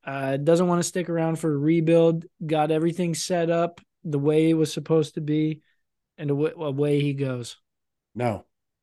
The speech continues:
Speaker 1: No, he's gonna stick around.
Speaker 2: He's gonna stick around. This,
Speaker 1: <laughs>
Speaker 2: he went through the bad. The, next year is the year that he gets to cash in.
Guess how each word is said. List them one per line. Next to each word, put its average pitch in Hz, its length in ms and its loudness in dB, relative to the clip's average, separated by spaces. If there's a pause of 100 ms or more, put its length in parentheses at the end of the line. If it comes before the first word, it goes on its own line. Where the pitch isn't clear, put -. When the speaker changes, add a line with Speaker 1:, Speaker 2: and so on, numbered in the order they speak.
(640)
Speaker 1:
No, 170 240 -10 (160)
he's 151 160 -4
gonna 147 180 0
stick 127 260 -8
around. 110 240 -16 (380)
Speaker 2:
He's 170 200 6
gonna 151 200 4
stick 180 340 4
around. 151 400 4
This, 139 260 2 (220)
Speaker 1:
<laughs> - 200 -16
Speaker 2:
he 185 140 0
went 180 380 2
through 196 200 4
the 143 100 2
bad. 117 420 -4 (600)
The, - 180 -4 (640)
next 175 460 2
year 180 220 10
is 139 140 4
the 147 100 2
year 151 220 6
that 143 140 0
he 151 120 0
gets 151 280 -2
to 143 80 -10
cash 147 420 -2
in. 165 280 -6